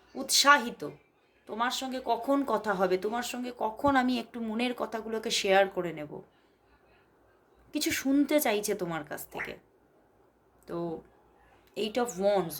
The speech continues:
উনি কিন্তু ভীষণ একটা পজিটিভ এনার্জিকে বজায় রাখতে চাইছেন, কিন্তু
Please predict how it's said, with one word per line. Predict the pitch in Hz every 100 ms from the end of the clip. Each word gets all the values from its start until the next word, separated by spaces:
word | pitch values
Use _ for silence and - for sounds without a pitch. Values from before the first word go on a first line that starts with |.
| 196
উনি | 214
কিন্তু | 214 233 226 370 -
ভীষণ | 202 196 247 254
একটা | 214 185 226 240 240 - - _ - _ -
পজিটিভ | 226 240 302 359 302 -
এনার্জিকে | 277 277 302 302 320 349
বজায় | 233 233 277 294
রাখতে | 311 311 - 320 -
চাইছেন, | 294 381 381 - 262 285 -
কিন্তু | 277 269